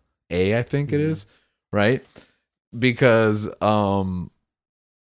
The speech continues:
Speaker 1: I think about that all the time, about how I'm gonna do the right thing or I'm gonna do the thing that I think,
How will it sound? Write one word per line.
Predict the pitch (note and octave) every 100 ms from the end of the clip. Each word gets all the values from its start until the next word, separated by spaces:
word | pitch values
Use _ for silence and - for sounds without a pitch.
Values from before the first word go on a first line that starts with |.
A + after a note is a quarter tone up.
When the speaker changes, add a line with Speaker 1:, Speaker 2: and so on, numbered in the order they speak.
| _ _
Speaker 1:
I | C#3
think | C#3+ C#3 C#3
about | F#2 F2
that | F#2 E2 -
all | A2 A#2
the | G#2+ F#2+
time, | G#2+ G#2+ F2 E2 - _ _ _ _ -
about | F#2 F#2+ F2+ E2+ -
how | F2 F2 E2 - _ _ _ _ -
I'm | C3
gonna | D3
do | D#3 E3+
the | D#3+
right | D3 C#3+
thing | C3+ C3+ C3 -
or | F#3+
I'm | G#3 A#2
gonna | B2
do | A2+ B2+ B2+ B2+ B2 - _
the | F#2 G#2+
thing | - B2 A#2+
that | A2+ G#2+
I | A2
think, | - A#2+ A2 G#2